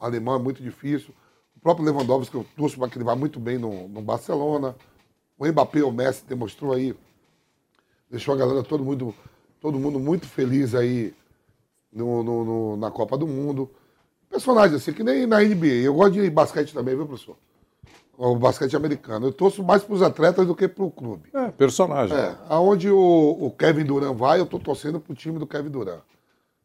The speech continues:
Speaker 1: Antes era o Kobe Bryant, que Deus o tenha. E aí, Mauro, olhando a vida, né, friamente em termos de filmes, né? É, eu tava vendo Troia outro dia, né? Aí tem um príncipe lá, no final de tudo, é o príncipe Willer.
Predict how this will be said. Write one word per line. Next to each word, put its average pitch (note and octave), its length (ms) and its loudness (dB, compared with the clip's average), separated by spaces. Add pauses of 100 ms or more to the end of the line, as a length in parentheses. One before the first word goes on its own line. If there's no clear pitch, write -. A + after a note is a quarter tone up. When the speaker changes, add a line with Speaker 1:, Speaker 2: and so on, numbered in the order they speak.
(160)
Speaker 1:
Antes D#3 200 -6
era F3+ 120 2
o - 20 -2
Kobe D#3+ 240 0
Bryant, A#2 360 -2
que - 120 -20
Deus A2+ 280 -6
o A2+ 60 -14
tenha. G2 340 -12 (760)
E F3+ 100 4
aí, A#3+ 140 8
Mauro, C#3 280 6
olhando D#3+ 260 6
a C3+ 60 4
vida, B2+ 420 0 (100)
né, A#2 320 -4 (380)
friamente A#2 540 -2
em G2 40 -10
termos A#2 300 -2
de A#2 80 -4
filmes, D3 640 -2 (760)
né? C3+ 280 -2 (600)
É, A2+ 640 0 (120)
eu G2+ 60 -16
tava D#3 180 -2
vendo C#3+ 240 -4
Troia B2 400 -2
outro A2 220 -10
dia, C3 260 -6
né? C#3 180 -8 (380)
Aí A#2 120 -6
tem G#3 140 -6
um F#3+ 60 -4
príncipe - 560 -8
lá, B2 220 0
no C3+ 60 -4
final A#2 240 -8
de G2+ 100 -10
tudo, C3+ 220 -6
é F#3+ 40 -2
o G3 60 -4
príncipe G3 480 -10
Willer. E3+ 460 0